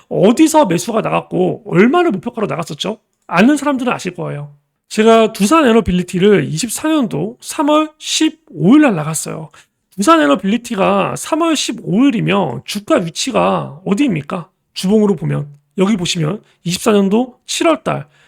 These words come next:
여기 이십사 년도 유월 달, 여기 이십사 년도 삼월 달이에요. 가격대가 만 오천 원에서 만 칠천 원대였습니다.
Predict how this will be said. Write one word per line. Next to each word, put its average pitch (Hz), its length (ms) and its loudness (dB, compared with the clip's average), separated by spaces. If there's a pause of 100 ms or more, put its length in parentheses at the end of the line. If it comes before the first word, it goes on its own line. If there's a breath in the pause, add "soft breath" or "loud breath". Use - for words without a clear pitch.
(120)
여기 170 420 -2
이십사 214 320 -4
년도 254 500 0 (100)
유월 240 340 4
달, 151 240 -4 (260)
여기 190 560 2
이십사 180 380 -6
년도 240 420 0 (160 loud breath)
삼월 320 340 -4
달이에요. 156 440 -8 (400)
가격대가 214 920 2 (300)
만 233 420 6
오천 190 420 0
원에서 240 500 2 (100)
만 196 400 0 (160)
칠천 339 420 -2
원대였습니다. 185 720 -8